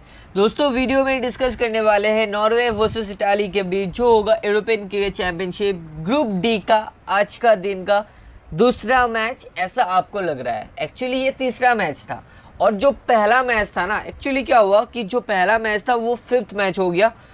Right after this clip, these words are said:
जो second था वो थ-, अ, first हो गया, जो third था वो second, जो fourth था वो third, ऐसे हो गया सब rotation, ठीक है ना। But हाँ, ये match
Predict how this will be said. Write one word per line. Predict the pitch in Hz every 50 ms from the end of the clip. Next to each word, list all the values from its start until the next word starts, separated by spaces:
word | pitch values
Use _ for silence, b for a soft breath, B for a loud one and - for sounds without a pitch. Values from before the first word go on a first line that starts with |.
| B B B B 175
जो | 156 214 247
second | 240 - - - 180 170 - 247 240 240 214 240
था | 247 233
वो | 233 214 208 214 214
थ-, | - - 185 175 170 175 165 - - - -
अ, | 175 170 170 165 165
first | 160 - 185 202 226 - -
हो | 247 220 214
गया, | 208 208 226 233 226 B B B B B 165
जो | 156 - 220 247 262 262 - - - - - -
third | - 220 220 247 262 226 262 330 - -
था | 226 226
वो | 233 226 220 233
second, | - - 202 170 165 - - 214 220 220 220 208 180 156
जो | 151 202 190 190 185 180 180 - -
fourth | 214 226 233 233 233 - -
था | 208 190
वो | 185 185 170 170 170 170
third, | - - - 202 180 202 240 233 202 - B B B B B B - -
ऐसे | 208 233 - - 233
हो | 208 180 160
गया | 143 135 135 131
सब | 127 - 143 139 143
rotation, | 139 131 131 135 127 139 135 135 147
ठीक | 185 202
है | 226 220
ना। | 175 - B B B B B B - -
But | 214 226 208
हाँ, | 208 180 147
ये | 151 160 156 202 240 508
match | 247 240 233 240 339 -